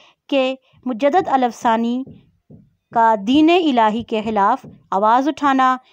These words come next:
शाह वलीउल्लाह की तबलीग व इशात। फिर हमने भक्ति तहरीक देखी कि भक्ति तहरीक क्या थी, हिंदुओं की मुफक्रीन जो थे उन लोगों की और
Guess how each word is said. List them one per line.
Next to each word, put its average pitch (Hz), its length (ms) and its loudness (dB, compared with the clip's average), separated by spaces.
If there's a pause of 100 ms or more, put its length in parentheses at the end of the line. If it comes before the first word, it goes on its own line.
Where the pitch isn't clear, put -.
(200)
शाह 339 340 2
वलीउल्लाह 240 580 0
की 240 280 -10 (360)
तबलीग 233 300 -2
व 233 120 0
इशात। 262 600 0 (1000)
फिर 330 120 2
हमने 320 360 2
भक्ति 247 380 -2
तहरीक 294 360 0
देखी 269 400 -4 (340)
कि 262 100 -6
भक्ति 254 360 -2
तहरीक 269 400 -4
क्या 294 200 2
थी, 190 280 -12 (500)
हिंदुओं 339 520 4 (320)
की 277 120 -2
मुफक्रीन 262 600 0
जो 311 140 0
थे 247 260 -4
उन 262 200 -6
लोगों 277 240 0
की 277 140 -4
और 262 160 0